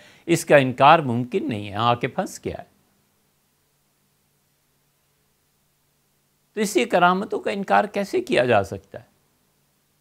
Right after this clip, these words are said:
आपको इस एक इनकार के लिए किताब व सुन्नत का इनकार करना पड़ेगा। ये भी कोई बात है कि एक आदमी मिट्टी उठाता है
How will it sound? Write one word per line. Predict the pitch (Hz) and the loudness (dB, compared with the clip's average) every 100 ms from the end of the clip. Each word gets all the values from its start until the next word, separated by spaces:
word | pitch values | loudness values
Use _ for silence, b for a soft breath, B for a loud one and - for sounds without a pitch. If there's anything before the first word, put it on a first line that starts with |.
| _ _ _ _ _ | _ _ _ _ _
आपको | 139 165 160 175 | 2 2 2 -2
इस | 165 - | -2 -4
एक | - 180 226 240 170 | 4 6 6 2 -2
इनकार | 156 147 139 139 | 0 2 4 2
के | 147 | -2
लिए | 131 139 156 165 | -4 -2 -2 -2
किताब | 151 143 135 | -4 0 0
व | 127 | 0
सुन्नत | 120 123 127 139 139 | -6 -6 -4 -6 -4
का | 156 143 | -4 -2
इनकार | 117 110 117 131 147 | -4 -4 0 0 -2
करना | - 156 175 196 | -2 -2 -2 -4
पड़ेगा। | 139 95 78 65 - _ _ _ _ _ _ _ _ _ _ _ _ _ _ _ _ _ _ _ _ 104 | -4 -8 -14 -18 -20 _ _ _ _ _ _ _ _ _ _ _ _ _ _ _ _ _ _ _ _ -12
ये | |
भी | 98 120 | -4 -2
कोई | 175 165 | 0 0
बात | 98 87 127 403 | -2 -6 -8 -8
है | 415 _ _ _ _ _ _ - | -14 _ _ _ _ _ _ 2
कि | |
एक | 165 123 | 4 6
आदमी | 110 107 131 160 143 117 _ _ _ - | 4 2 -2 -2 -2 -6 _ _ _ -4
मिट्टी | 120 123 160 | -4 0 0
उठाता | 143 113 104 104 180 | 0 2 0 0 0
है | 190 - | 0 -2